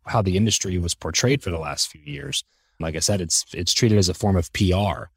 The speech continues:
The difference is, like, if you go get an article in N B C or Forbes or whatever, they're still gonna make all their money this quarter. They're not dependent. Like, they don't also have a nine-to-five that they're working on the side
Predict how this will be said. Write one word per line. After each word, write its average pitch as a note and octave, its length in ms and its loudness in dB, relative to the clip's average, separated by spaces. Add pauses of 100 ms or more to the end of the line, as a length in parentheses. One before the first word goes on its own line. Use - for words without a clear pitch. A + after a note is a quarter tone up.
(280)
The G2+ 60 -8
difference G2+ 440 0
is, F#2 440 0
like, F2 140 -2
if E2+ 100 -4
you A2 80 0
go A2+ 140 4
get G2+ 200 2
an F#2+ 60 2
article F#2+ 440 0
in F2+ 120 0
N G2 160 0
B F#2 100 2
C G#2 320 0
or E2+ 60 -2
Forbes G2+ 500 2
or F2 60 -2
whatever, F2 440 -4 (640)
they're A#2+ 160 2
still D3+ 180 2
gonna C3+ 180 4
make A2+ 220 4
all G#2+ 160 4
their F#2+ 140 2
money F#2+ 260 2
this - 180 -4
quarter. - 420 -12 (400)
They're G#2 120 2
not B2 220 4
dependent. G2+ 800 0 (120)
Like, G2 280 -2
they B2 160 2
don't C#3+ 240 0
also A2+ 340 2
have G#2+ 200 2
a G#2+ 40 2
nine-to-five G2 680 0
that F#2 120 -2
they're E2+ 140 -2
working F2 400 0
on E2+ 120 -4
the D#2 60 -10
side F2 500 -2